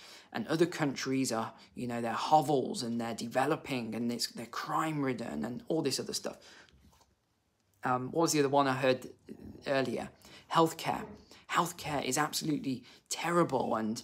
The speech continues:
you know, y-, you'll get all these diseases in other countries and stuff like that. Now, let me tell you, I've traveled now,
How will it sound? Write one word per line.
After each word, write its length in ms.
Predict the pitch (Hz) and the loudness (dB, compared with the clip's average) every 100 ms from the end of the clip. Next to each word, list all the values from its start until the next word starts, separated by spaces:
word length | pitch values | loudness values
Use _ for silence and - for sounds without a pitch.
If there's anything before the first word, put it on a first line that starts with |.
| - - | -12 -14
you 120 | - 135 | -6 -2
know, 160 | 120 110 - - - | -2 -4 -10 -16 -10
y-, 60 | |
you'll 400 | - 131 123 139 | -8 -8 -2 0
get 180 | 139 156 | 0 0
all 120 | 165 | 2
these 240 | 151 143 - - - | 2 0 -2 -8 -8
diseases 640 | 139 147 226 226 196 139 | 0 0 2 6 6 6
in 120 | 135 | 2
other 140 | 135 127 | 2 0
countries 500 | - 131 - 127 117 | -2 -4 -2 -2 -2
and 80 | 113 | -4
stuff 240 | 117 - | -4 -4
like 160 | 120 - | -4 -4
that. 180 | 107 - - - | -6 -8 -18 -4
Now, 180 | 180 180 - | 0 0 0
let 120 | 202 | 2
me 100 | 220 | 4
tell 160 | 220 202 | 4 2
you, 80 | 156 | 4
I've 160 | 180 202 | 2 2
traveled 520 | - 185 190 175 135 | -2 0 2 0 2
now, 320 | 127 123 | 0 0